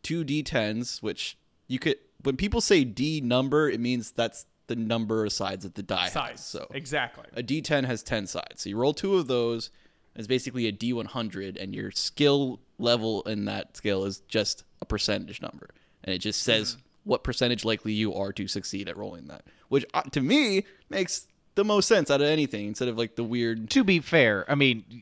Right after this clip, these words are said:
Speaker 3: Call of Cthulhu had thirty, forty years of watching D and D based on the D twenty
Speaker 2: Bingo.
Speaker 3: system. Oh, wait,
Speaker 2: A hundred
Speaker 3: there is a
Speaker 2: percent.
Speaker 3: better way to do this.
Speaker 2: We
Speaker 3: And
Speaker 2: can do
Speaker 3: whereas, like,
Speaker 2: something different,
Speaker 3: D and D
Speaker 2: yeah.
Speaker 3: is still kind of, like, enthroned, enthralled by, you know, its past, and it
Speaker 1: I,
Speaker 3: has to
Speaker 1: yeah,
Speaker 3: the
Speaker 1: I
Speaker 3: D twenty
Speaker 1: for-,
Speaker 3: system.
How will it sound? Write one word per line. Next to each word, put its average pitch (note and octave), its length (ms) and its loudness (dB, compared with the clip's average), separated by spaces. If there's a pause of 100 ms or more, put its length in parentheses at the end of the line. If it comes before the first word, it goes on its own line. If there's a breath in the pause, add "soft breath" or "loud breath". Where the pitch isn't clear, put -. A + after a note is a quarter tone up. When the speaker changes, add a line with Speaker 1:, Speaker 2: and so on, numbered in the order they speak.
(320)
Speaker 3:
Call F3 240 8
of D3+ 60 -2
Cthulhu B2 580 2
had G#2+ 460 2 (240)
thirty, C#3+ 460 6
forty B2 360 2
years G#2+ 560 0
of G#2 140 -2
watching G#2+ 460 2
D A2+ 160 -2
and G#2 120 -2
D G#2 140 -2
based G2+ 340 -4
on G#2+ 120 -2
the G2 60 -6
D A2 200 -2
twenty A3+ 140 2 (160)
Speaker 2:
Bingo. G#2 60 0
Speaker 3:
system. G#2+ 580 -4 (100)
Oh, D#3+ 140 10
wait, D3 160 10
Speaker 2:
A A#2+ 60 8
hundred A#3 640 2
Speaker 3:
there F3+ 140 6
is E3 140 6
a C#3 60 6
Speaker 2:
percent. G#2+ 60 -4
Speaker 3:
better A#2 220 2
way G#2+ 140 0
to F2+ 100 -6
do F#2 240 -2
this. D#2+ 340 -6
Speaker 2:
We A4 120 0
Speaker 3:
And C#3 80 4
Speaker 2:
can G3 80 -6
do G3+ 200 -4
Speaker 3:
whereas, G#3 220 6
like, F3 160 4
Speaker 2:
something F3+ 160 0
different, E3 180 2
Speaker 3:
D C#3+ 80 -2
and D3 80 2
D D3 40 4
Speaker 2:
yeah. C#3 60 6
Speaker 3:
is A#2 60 -4
still C3 360 4
kind B2 240 0
of, G#2+ 200 -6
like, G#2+ 320 -4 (760 soft breath)
enthroned, B2 640 2
enthralled A2+ 580 4
by, F#2+ 220 0
you G2 160 -6
know, F2 120 -4
its E2+ 160 -8
past, E2 400 -8
and F2 100 -10
it F#2 80 -4
Speaker 1:
I, C#3+ 120 8
Speaker 3:
has C#3 160 0
to A#2+ 60 -2
Speaker 1:
yeah, C3+ 120 6
Speaker 3:
the - 60 4
Speaker 1:
I B2+ 80 8
Speaker 3:
D A2+ 60 0
twenty E3+ 240 8
Speaker 1:
for-, - 60 -2
Speaker 3:
system. E2+ 400 -10